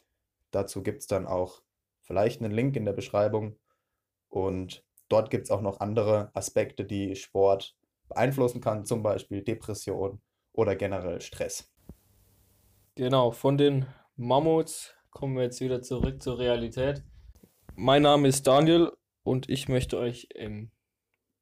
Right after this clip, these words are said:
Speaker 2: nächsten Schritt erläutern, inwieweit euch der Sport hilft, disziplinierter zu sein, euer Leben besser zu strukturieren. Der Sport bringt euch nach vielen mühsamen Arbeitsstunden wieder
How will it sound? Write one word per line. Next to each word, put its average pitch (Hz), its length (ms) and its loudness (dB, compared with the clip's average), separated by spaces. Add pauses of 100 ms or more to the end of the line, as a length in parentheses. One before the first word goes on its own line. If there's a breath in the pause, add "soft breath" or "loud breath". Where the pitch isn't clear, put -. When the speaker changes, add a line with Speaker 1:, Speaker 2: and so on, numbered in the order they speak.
(200)
Speaker 2:
nächsten 110 640 -8
Schritt - 500 0
erläutern, 131 540 2
inwieweit 123 800 0
euch 110 420 -4
der 107 120 -6
Sport 113 380 0
hilft, - 580 -6 (460)
disziplinierter 135 720 0
zu 139 120 2
sein, 135 580 2 (720)
euer 113 200 6
Leben 123 280 4
besser 127 240 2
zu 123 100 -4
strukturieren. 117 640 -4 (1040 soft breath)
Der 127 200 -2
Sport 147 380 4
bringt 147 240 2
euch 139 200 4
nach 127 420 0 (160)
vielen 151 500 4
mühsamen 139 540 0
Arbeitsstunden 127 720 -2
wieder 123 420 -4